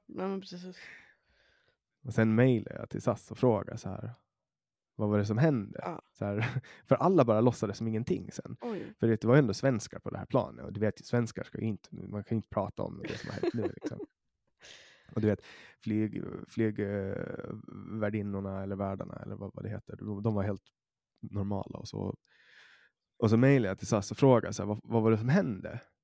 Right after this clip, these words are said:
Speaker 2: Att kan ni liksom berätta?" Jag blev skiträdd. Så här, jag satt ju med adrenalin och mådde skit. Alltså,
Speaker 1: Mm.
Speaker 2: man blir, man mår, man mår ju, man blir ju jättedålig, typ,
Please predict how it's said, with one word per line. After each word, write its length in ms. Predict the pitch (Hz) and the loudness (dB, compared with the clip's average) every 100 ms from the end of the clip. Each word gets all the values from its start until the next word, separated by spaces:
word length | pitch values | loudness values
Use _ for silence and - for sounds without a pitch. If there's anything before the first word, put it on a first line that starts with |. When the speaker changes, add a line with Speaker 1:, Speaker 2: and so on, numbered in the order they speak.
| _ _ _ _ 113 | _ _ _ _ -6
Speaker 2:
Att 120 | - | -2
kan 160 | 123 | 0
ni 60 | 117 | 0
liksom 240 | 117 110 | 0 0
berätta?" 380 | 104 170 - 90 | 4 2 2 -4
Jag 120 | 104 | 0
blev 100 | 135 | 2
skiträdd. 640 | 127 208 - - - 50 - | 2 0 -4 -6 -12 -12 -6
Så 100 | 117 | 0
här, 80 | 113 | 2
jag 120 | 131 | 2
satt 200 | - - | -2 -4
ju 40 | |
med 120 | 113 107 | -2 -2
adrenalin 500 | 107 107 160 107 98 | -2 -4 -2 -4 -4
och 160 | 107 | -4
mådde 240 | 104 101 110 | -2 -2 -4
skit. 200 | - 110 | -4 -2
Alltså, 240 | 113 107 - | -2 -2 -4
Speaker 1:
Mm. 280 | 208 185 180 | -8 -10 -4
Speaker 2:
man 200 | 120 120 | 0 2
blir, 180 | 143 113 | 2 2
man 140 | 120 | 0
mår, 200 | 131 151 | 0 2
man 160 | 120 127 | 2 2
mår 140 | 143 | 4
ju, 160 | 127 117 | 4 2
man 140 | 123 | 0
blir 100 | 143 | 2
ju 80 | 127 | 4
jättedålig, 1300 | 143 - - - - - 120 131 120 101 101 95 - | 2 0 -6 -6 -8 -10 0 2 2 0 -2 -6 -6
typ, 160 | - | -6